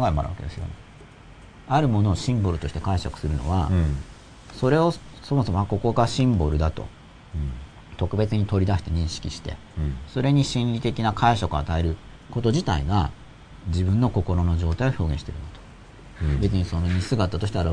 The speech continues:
Speaker 1: れてるんじゃなくて、特に関心が、注意が向くだけなんじゃないのっていう立場もあるわけですよね。まあ、だから、まだまだいろいろな説明が他にもあると思うんですけど、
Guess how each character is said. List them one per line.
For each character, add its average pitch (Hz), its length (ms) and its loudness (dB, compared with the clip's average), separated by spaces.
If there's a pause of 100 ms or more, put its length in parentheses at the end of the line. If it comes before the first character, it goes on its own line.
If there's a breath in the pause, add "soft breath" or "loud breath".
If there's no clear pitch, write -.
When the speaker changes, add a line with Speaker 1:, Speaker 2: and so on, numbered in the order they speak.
Speaker 1:
れ 78 80 -2
て 71 80 -6
る 73 100 -4
ん 73 40 -6
じ 71 60 -6
ゃ 76 40 -4
な 78 80 -2
く - 100 -12
て、 101 260 -2 (560)
特 143 200 0
に 113 120 0
関 117 260 0
心 127 340 0
が、 131 260 4 (680)
注 170 240 2
意 98 80 4
が 76 120 0
向 87 140 2
く 107 320 0 (760)
だ 110 120 0
け 120 120 2
な 87 80 4
ん 78 60 2
じ 82 60 0
ゃ - 40 2
な 85 100 4
い 113 60 0
の 185 80 2
っ - 20 -2
て - 120 -4
い 78 40 0
う - 20 -8
立 82 220 -4
場 71 80 -4
も 69 260 -4
あ - 80 -6
る 76 80 -4
わ - 80 -8
け - 80 -12
で - 80 -14
す - 60 -14
よ - 120 -18
ね。 - 80 -12 (500)
ま 101 140 -2
あ、 - 20 -2
だ 82 60 -4
か 76 120 0
ら、 71 180 -2 (460)
ま 139 120 6
だ 127 100 8
ま 117 100 10
だ 92 60 8
い 90 80 6
ろ 87 100 4
い 87 40 2
ろ 90 60 2
な 85 120 2
説 85 240 -2
明 80 120 2
が 82 80 -2
他 87 220 0
に 90 80 4
も 80 140 2
あ 78 40 2
る 73 60 0
と 69 100 -8
思 71 120 -4
う - 20 -6
ん 73 40 -6
で 85 60 -8
す 87 80 -14
け - 80 -8
ど、 95 200 0